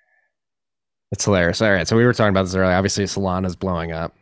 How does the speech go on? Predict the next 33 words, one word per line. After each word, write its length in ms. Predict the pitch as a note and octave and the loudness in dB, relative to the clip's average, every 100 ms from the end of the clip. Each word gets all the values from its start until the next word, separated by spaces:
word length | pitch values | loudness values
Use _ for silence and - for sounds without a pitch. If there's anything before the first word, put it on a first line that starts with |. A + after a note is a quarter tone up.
| - | -12
<laughs> 800 | G#2+ - - - - D3 D3+ B2 _ - _ _ _ | -10 -10 -14 -20 -6 -2 -2 -4 _ -20 _ _ _
It's 100 | - | -2
crazy, 280 | D#3+ D#3+ D#3 | 4 6 6
and, 200 | C3 A#2+ | 6 4
uh, 100 | A2+ | 4
this 180 | A#2 G2+ | 2 2
is 40 | |
what 80 | G#2+ | 2
I 80 | G2+ | 2
told 240 | - G2+ | 2 0
Matt 260 | F#2 F2+ F2 | 0 -2 -4
before 240 | - - F2+ | -8 -6 -4
we 60 | |
went 200 | E2 D#2+ | -2 -2
live. 240 | E2+ E2+ D#2+ | 0 0 0
Like, 140 | E2+ | -2
it's 80 | E2+ | -4
crazy 360 | - G2 F#2 | -2 -2 0
how 200 | F#2 F2+ E2+ | -4 -4 -6
it 140 | - _ _ _ _ _ _ _ | -8 _ _ _ _ _ _ _
leaks 420 | - C#3 A#2 - | 0 4 4 2
into 260 | A2+ A2 B2 | -4 -2 -2
your 160 | A#2+ G#2+ | -2 -2
personal 480 | - A#2+ - A2 G2+ | -2 -2 -2 -4 -2
life. 280 | G2 F#2+ | -2 -4
Like, 120 | G2 F2 | -6 -6
today 160 | G2 | -4
I 20 | F#2+ | -2
went 160 | F#2+ | -2
to 40 | F#2+ | -4
the 100 | F#2+ | -6
gym, 500 | F2 F#2+ F2+ F2+ E2+ - | -4 -2 -2 -4 -6 -14
uh, 560 | F2+ F2 F2 E2+ E2+ F#2+ | -10 -4 -2 -2 -4 -8